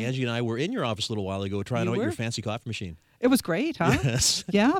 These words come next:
Speaker 1: people can stop in. If you wanna
Speaker 2: Yeah.
Speaker 1: come in and see an Island Savings branch, just stop in. We've got these fancy coffee machines. It's got hot chocolate and everything. It's great. All
Speaker 2: It's
Speaker 1: free.
Speaker 2: great. It's great. Um, Laura, how long you been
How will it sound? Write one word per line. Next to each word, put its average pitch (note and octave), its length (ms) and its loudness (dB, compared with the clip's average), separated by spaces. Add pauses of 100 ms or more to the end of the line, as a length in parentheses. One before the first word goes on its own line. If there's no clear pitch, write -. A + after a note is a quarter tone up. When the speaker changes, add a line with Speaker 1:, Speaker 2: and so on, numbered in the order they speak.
Speaker 1:
people C#4+ 240 6
can F4 160 4
stop C#4+ 380 4
in. D4 160 4
If D#4 120 -6
you G3+ 60 -2
wanna G3 160 2
Speaker 2:
Yeah. C4+ 60 6
Speaker 1:
come C#4 160 6
in D4 80 10
and C#4 100 8
see - 140 0
an B3+ 100 8
Island A#3+ 300 6
Savings B3+ 340 2
branch, C4+ 400 -6
just - 140 -6
stop G#3 340 2
in. B3 160 6
We've F3 120 2
got - 120 -2
these - 180 -10
fancy A#3 360 -2
coffee A#3 320 -2
machines. A#3 560 -2
It's - 160 -14
got - 180 -8
hot G#3+ 220 0
chocolate A#3+ 560 -8
and F3 100 -10
everything. G3 400 -10
It's - 140 -16
great. D4+ 320 -10
All C3 240 2
Speaker 2:
It's C#4 80 0
Speaker 1:
free. F#3 200 0
Speaker 2:
great. G#2+ 320 -2 (180)
It's G#2+ 240 -8
great. G2+ 340 -6 (280)
Um, C#3+ 420 -2 (520)
Laura, F#3 200 0
how E3+ 160 -2
long C#4 220 -4
you B3+ 80 -2
been G#3 260 -2